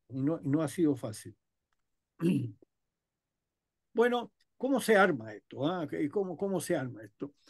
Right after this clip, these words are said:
Eh, como lo, lo, nosotros tenemos bastante cliente argentino, la forma como se arma, en verdad, es, eh, constituir una compañía de servicios acá, que lo, su, su rol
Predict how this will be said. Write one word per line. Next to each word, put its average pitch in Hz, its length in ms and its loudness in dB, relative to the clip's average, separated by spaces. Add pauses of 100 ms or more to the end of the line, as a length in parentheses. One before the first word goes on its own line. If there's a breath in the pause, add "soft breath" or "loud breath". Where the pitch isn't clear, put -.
(560)
Eh, 185 200 -4 (300)
como 202 400 2
lo, 180 280 4
lo, 160 180 2
nosotros 190 400 2
tenemos 190 240 4
bastante 185 460 2
cliente 175 440 2
argentino, 170 760 0 (300 loud breath)
la 143 160 6
forma 214 480 8
como 147 260 6
se 156 180 4
arma, 156 440 6
en 143 200 6
verdad, 139 500 4 (640 loud breath)
es, - 320 0
eh, 180 160 8
constituir 165 600 4
una 220 180 6
compañía 165 640 6
de 147 160 8
servicios 139 800 2
acá, 131 420 2 (460 loud breath)
que 170 440 10
lo, 156 460 8
su, 151 540 6
su 160 140 4
rol 185 380 8